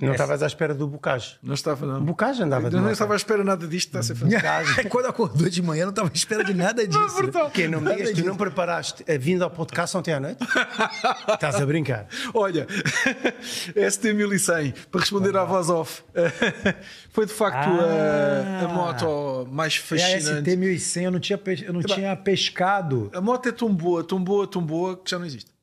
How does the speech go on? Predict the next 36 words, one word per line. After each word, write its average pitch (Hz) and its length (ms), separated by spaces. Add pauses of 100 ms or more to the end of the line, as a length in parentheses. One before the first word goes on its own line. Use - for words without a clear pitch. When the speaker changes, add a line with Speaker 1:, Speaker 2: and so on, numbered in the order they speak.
(360)
Speaker 3:
Ah, 123 500
não 123 120
é? 151 200
E 143 60
a 139 60
Honda 139 280
deixou 127 300
de 127 120
a 135 40
ter 339 200
por 190 100
uma 143 220
série 143 180
de 127 80
motivos 165 320
que - 60
não 135 80
vamos 123 180
discutir - 320
agora 123 240
aqui. 262 280
Eu 143 80
percebo - 240
as 123 100
razões. 170 180
Speaker 1:
Estética? 190 540 (760)
Speaker 3:
Ah, 160 80
desculpa? 160 540
Speaker 1:
Estética? 190 800 (280)
Speaker 3:
Epá, 139 340
Speaker 1:
Um 151 140
desses 143 300
Speaker 3:
ah, - 20
Speaker 1:
motivos, 170 400
pergunto. 123 460
Speaker 3:
epá, 139 340